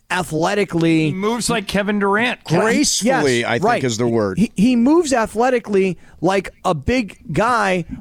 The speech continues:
Speaker 1: but not like a guy who's ridiculously abnormally tall and can't put on any weight,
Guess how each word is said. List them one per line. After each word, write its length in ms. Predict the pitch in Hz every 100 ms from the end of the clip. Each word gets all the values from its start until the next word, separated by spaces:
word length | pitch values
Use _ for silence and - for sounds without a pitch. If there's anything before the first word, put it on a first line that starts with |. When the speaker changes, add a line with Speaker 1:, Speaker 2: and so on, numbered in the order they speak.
| 247
Speaker 1:
but 160 | 220 180
not 420 | 185 220 233 -
like 280 | 196 208 202
a 80 |
guy 300 | 160 190 190
who's 240 | 165 190 143
ridiculously 800 | 165 135 196 202 185 170 190 175
abnormally 520 | 165 175 175 175 165
tall 440 | 139 165 160 147 - _ -
and 300 | 185 165 156
can't 260 | - 190 160
put 140 | 180
on 180 | 165 156
any 160 | 151 143
weight, 300 | 165 170